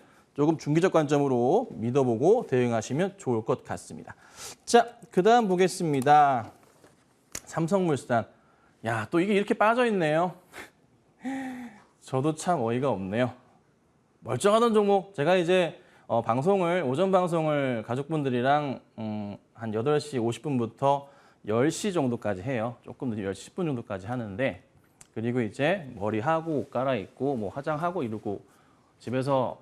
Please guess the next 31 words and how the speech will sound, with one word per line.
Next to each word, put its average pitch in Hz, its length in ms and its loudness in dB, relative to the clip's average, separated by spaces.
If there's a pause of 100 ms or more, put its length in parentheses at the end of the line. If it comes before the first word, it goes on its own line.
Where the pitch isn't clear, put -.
어, 95 240 -8
열 110 220 -4
시 147 200 -10
한 135 300 -2
사오십 120 440 -6
분쯤에 120 280 -6
나와요. 95 500 -6 (220)
나와서 92 560 -6 (2000)
이제 110 140 -8
방송을 127 440 -2
하러 131 240 -2
차를 190 240 -4
타고 165 180 -2
오잖아요. 101 440 -4 (1160)
근데 202 160 4
이제 196 120 4
보면은, 196 760 4
하, - 220 -14 (220)
멀쩡했던 277 440 2
종목들이 226 340 2
빠져 247 220 2
있으니까 175 380 -2
저도 113 240 -2
확인을 196 340 -2
하면은, 160 480 -2
네, 95 200 -8 (480)
화딱지가 214 480 -2
나네요. 101 500 -4
<laughs> - 1040 -18
참 - 320 -4
답답합니다. 123 680 -6